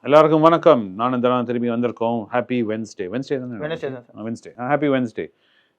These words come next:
Speaker 1: நான் வந்து இங்கிலீஷ்ல வந்து நிறைய பேசியிருந்தேன். அதெல்லாம் வந்து தமிழ்ல பேசுங்க, நீங்க சொல்லியிருக்கீங்களா? அதனால இன்னைக்கு வந்து ஒரு டாபிக் தானே அதுன்னு சூஸ் பண்ணியிருக்காரு. அதுல அஞ்சு பாடம் எடுக்கலாம்னு சொல்லியிருக்காரு.
Speaker 2: அஞ்சு பாடம்.
Speaker 1: ஆமா.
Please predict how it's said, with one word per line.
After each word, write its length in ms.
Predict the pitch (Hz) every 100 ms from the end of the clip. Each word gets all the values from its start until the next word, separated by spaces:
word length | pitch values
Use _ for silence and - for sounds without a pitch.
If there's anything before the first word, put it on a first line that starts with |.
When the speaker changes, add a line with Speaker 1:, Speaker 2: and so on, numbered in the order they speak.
| _
Speaker 1:
நான் 160 | 110 117
வந்து 180 | 127
இங்கிலீஷ்ல 440 | 139 131 151 - 120
வந்து 220 | 117 123
நிறைய 260 | 113 117 113
பேசியிருந்தேன். 500 | 113 107 98 101 104
அதெல்லாம் 400 | 98 107 110 101
வந்து 220 | 104 104
தமிழ்ல 220 | 117 113
பேசுங்க, 340 | 110 104 110 110
நீங்க 180 | 95 90
சொல்லியிருக்கீங்களா? 640 | 104 104 - 90 87 101 - _ _ _
அதனால 280 | 104 120 120
இன்னைக்கு 240 | 104 98
வந்து 240 | 101 120
ஒரு 160 | 104 95
டாபிக் 240 | 110 113 107
தானே 160 | 104
அதுன்னு 420 | 110 107 98 110 104
சூஸ் 100 | 117 - 98
பண்ணியிருக்காரு. 440 | 92 90 95 104 _ _
அதுல 500 | 101 101 101 90 - -
அஞ்சு 240 | 123 120
பாடம் 240 | 120 131 123
எடுக்கலாம்னு 340 | 104 101 104 101
சொல்லியிருக்காரு. 360 | 92 87 85 82
Speaker 2:
அஞ்சு 240 | 143 135 135
பாடம். 260 | 123 - _
Speaker 1:
ஆமா. 240 | 95 87